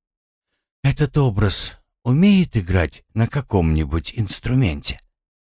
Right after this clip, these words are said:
"Я абсолютно спокоен, ведь ты можешь решить любую проблему. Ты моя защитница".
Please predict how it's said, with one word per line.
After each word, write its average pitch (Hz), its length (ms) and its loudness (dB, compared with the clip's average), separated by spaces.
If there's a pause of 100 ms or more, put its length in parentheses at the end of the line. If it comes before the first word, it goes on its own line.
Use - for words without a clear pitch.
(720)
"Я 64 480 -4
абсолютно 73 600 -8
спокоен, 87 760 -8 (240)
ведь 98 320 0
ты 135 180 2
можешь 117 440 0
решить 107 580 0
любую 120 640 0
проблему. 67 640 -4 (540)
Ты 147 380 2
моя 73 400 -6
защитница". - 840 -6